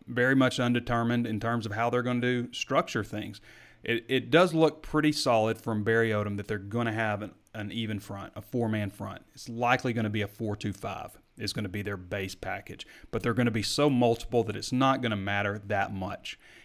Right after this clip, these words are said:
It's really just, let's get this depth chart. This is how we're gonna take the field day one of practice. That's kinda what you're, you're gonna see. But they're gonna have a three-man front. They're gonna run three two six.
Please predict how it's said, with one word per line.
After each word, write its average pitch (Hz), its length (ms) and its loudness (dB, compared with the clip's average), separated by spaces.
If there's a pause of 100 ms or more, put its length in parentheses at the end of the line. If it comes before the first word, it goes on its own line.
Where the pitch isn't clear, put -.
It's 110 160 -6
really 127 320 4
just, 113 260 0 (720)
let's 127 200 0
get 135 160 2
this 127 160 0
depth 117 280 0
chart. 110 400 0 (500)
This 127 180 -2
is 135 120 0
how 123 180 6
we're 120 80 4
gonna 117 160 0
take 117 240 0
the 107 80 -12
field 113 380 2
day 110 180 4
one 107 260 2
of 107 80 -4
practice. 101 640 0 (340)
That's 123 220 0
kinda 117 240 2
what 110 240 -2
you're, 104 320 -4 (100)
you're 110 220 -8
gonna 104 240 -4
see. 95 400 -4 (260)
But 107 120 -2
they're 139 100 6
gonna 151 180 6
have 131 280 2
a 113 40 -2
three-man 110 460 0
front. 98 380 -10 (220)
They're 117 140 0
gonna 123 160 4
run 127 300 4
three 120 240 0
two 113 220 -4
six. - 560 -10